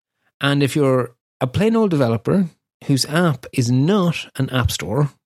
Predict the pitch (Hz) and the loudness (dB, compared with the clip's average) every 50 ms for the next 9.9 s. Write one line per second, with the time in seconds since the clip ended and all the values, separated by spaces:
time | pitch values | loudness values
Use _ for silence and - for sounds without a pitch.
0 | _ _ - - 113 117 113 107 104 85 82 80 92 92 95 117 147 180 170 - | _ _ -8 -4 -2 -2 -2 -2 -2 -4 -4 -6 -6 -4 -2 0 0 0 -2 -4
1 | - - _ _ _ _ _ _ _ - - - - _ _ - 131 143 147 151 | -12 -16 _ _ _ _ _ _ _ -20 -20 -20 -20 _ _ -4 -2 0 2 2
2 | 151 156 - 151 160 175 175 175 170 165 160 160 180 _ _ _ _ _ - - | 0 0 -2 0 0 2 2 2 2 0 -2 -4 -8 _ _ _ _ _ -4 -2
3 | 160 151 156 156 - - - _ _ _ _ _ _ _ _ _ - - 139 139 | -2 -2 -2 -4 -6 -12 -18 _ _ _ _ _ _ _ _ _ -4 -2 0 2
4 | 139 139 143 143 147 151 160 170 180 202 220 202 - - - 113 98 101 - - | 2 2 2 2 2 0 0 0 0 0 0 0 0 -2 -2 -2 -4 -4 -6 -6
5 | - - - - 120 117 117 110 110 113 110 113 110 107 101 104 101 98 85 - | -8 -8 -8 -6 -2 -2 0 0 0 0 0 0 0 -2 -4 -6 -6 -8 -10 -12
6 | - - _ _ _ _ _ _ _ _ _ _ _ _ _ - - 131 156 190 | -16 -20 _ _ _ _ _ _ _ _ _ _ _ _ _ -6 -2 0 0 0
7 | 190 - - 175 160 131 - 147 139 139 135 123 123 127 120 123 156 214 226 208 | 0 -2 -4 -4 -2 0 0 0 0 0 0 0 0 0 0 0 0 0 0 2
8 | 196 185 196 240 247 196 143 123 127 139 127 117 - - 123 120 120 117 - - | 0 2 2 2 2 2 2 2 2 2 0 0 0 0 0 0 0 -2 -4 -4
9 | 110 104 110 110 - 113 113 - 101 107 110 107 104 107 127 143 151 | -4 -2 -2 -2 -4 -6 -6 -6 -6 -6 -4 -4 -2 0 0 0 0